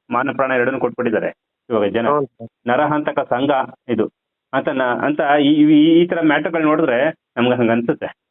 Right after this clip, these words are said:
Speaker 2: ಇಲ್ಲ ಸರ್,
Speaker 1: ಯಾವ
Speaker 2: ಅದಕ್ಕೆ
Speaker 1: ಫೈನಾನ್ಸ್ ಕಂಪನಿ ಅವ್ರು ಬೇಕಾದ್ರೆ ಮಾತು ಕೇಳ್ತಾರೆ ಇವ್ರೆ, ಅದು ಬಿಟ್ಟು ಇವ್ರುಗಳು ಕೇಳೋದೇ ಇಲ್ವಲ್ಲ. ನೆಟ್ಟಿಗೆ ಆರ್ ಬಿ ಐ ರು ಕಾನೂನು ಕೊಡಲ್ಲ ನಮ್ಗೆ, ಆರ್ ಬಿ ಐ ಗೈಡ್‌ಲೈನ್ಸ್‌ಗಳು ಕೊಡಲ್ಲ, ಲೈಸೆನ್ಸ್ ಇದೆಯಾ ಅದನ್ನ ಕೊಡಲ್ಲ, ಪಿ ಆರ್ ಕೆ ದುಡ್ಡು ಎಲ್ಲೋಯ್ತು ಕೊಡಲ್ಲ,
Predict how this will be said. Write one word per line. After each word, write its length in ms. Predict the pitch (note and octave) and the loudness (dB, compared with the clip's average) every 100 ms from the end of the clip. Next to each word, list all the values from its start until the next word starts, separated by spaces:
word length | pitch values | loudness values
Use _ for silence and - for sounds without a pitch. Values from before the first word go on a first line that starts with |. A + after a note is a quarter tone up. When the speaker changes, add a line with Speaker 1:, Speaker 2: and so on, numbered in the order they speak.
| _ _ _ _ _ _ - D#5 | _ _ _ _ _ _ -12 -2
Speaker 2:
ಇಲ್ಲ 180 | D3+ F#3 | 0 0
ಸರ್, 200 | F3+ F3+ | 0 0
Speaker 1:
ಯಾವ 200 | G#3 C4 | 2 2
Speaker 2:
ಅದಕ್ಕೆ 180 | B3 - | 2 0
Speaker 1:
ಫೈನಾನ್ಸ್ 300 | A#3+ B3 F3 | 0 2 2
ಕಂಪನಿ 200 | A3+ B3 | 2 2
ಅವ್ರು 140 | A3+ | 2
ಬೇಕಾದ್ರೆ 260 | G#3+ G#3+ G#3 | 0 0 0
ಮಾತು 200 | F#3 F#3 | -2 -2
ಕೇಳ್ತಾರೆ 380 | G3+ F#3+ F#3+ E3+ | -2 -2 -2 0
ಇವ್ರೆ, 400 | C#3+ B2 C#3 D#3+ | 0 2 2 2
ಅದು 160 | D#3 | 2
ಬಿಟ್ಟು 260 | D3 E3+ E3 | 2 2 2
ಇವ್ರುಗಳು 340 | F#3+ A#3+ A3 | 4 4 2
ಕೇಳೋದೇ 300 | F#3+ A3 A3 | 0 2 2
ಇಲ್ವಲ್ಲ. 500 | G#3+ G3 F#3+ D#3 A#2 B2+ C3 | 2 2 2 2 0 0 2
ನೆಟ್ಟಿಗೆ 300 | C#3 C#3+ C#3+ | 2 2 0
ಆರ್ 160 | E3 | 0
ಬಿ 100 | E3+ | 2
ಐ 120 | E3+ | 2
ರು 540 | D#3 D3 C3+ C3+ D3 C3 | 2 2 2 4 4 2
ಕಾನೂನು 360 | C#3 D#3 F#3 | 0 2 2
ಕೊಡಲ್ಲ 260 | F3+ E3 D#3+ | 2 2 2
ನಮ್ಗೆ, 320 | D#3+ D#3+ E3+ | 2 2 2
ಆರ್ 300 | F3 C3+ D3 | 2 0 -2
ಬಿ 120 | D3 | -2
ಐ 40 | C#3+ | -2
ಗೈಡ್‌ಲೈನ್ಸ್‌ಗಳು 600 | A#2+ C3+ D#3+ F3+ F3 E3 | 0 0 0 0 -2 -2
ಕೊಡಲ್ಲ, 400 | E3 D#3+ E3 F3 | 0 0 0 0
ಲೈಸೆನ್ಸ್ 380 | C3+ C3+ D#3+ E3 | 0 0 0 0
ಇದೆಯಾ 240 | D#3+ D#3+ | 2 2
ಅದನ್ನ 200 | D#3 E3 E3 - | 2 0 -2 -4
ಕೊಡಲ್ಲ, 420 | D#3+ E3 E3 E3+ E3+ F3+ _ _ _ _ - | -2 0 2 2 -2 -8 _ _ _ _ -2
ಪಿ 120 | D3+ | 2
ಆರ್ 160 | D#3 D#3+ | 2 2
ಕೆ 120 | D#3+ | 0
ದುಡ್ಡು 220 | D3 C#3+ | 0 2
ಎಲ್ಲೋಯ್ತು 340 | C3+ F3 F3 D3+ | 2 2 0 0
ಕೊಡಲ್ಲ, 300 | D#3+ D#3+ | 0 2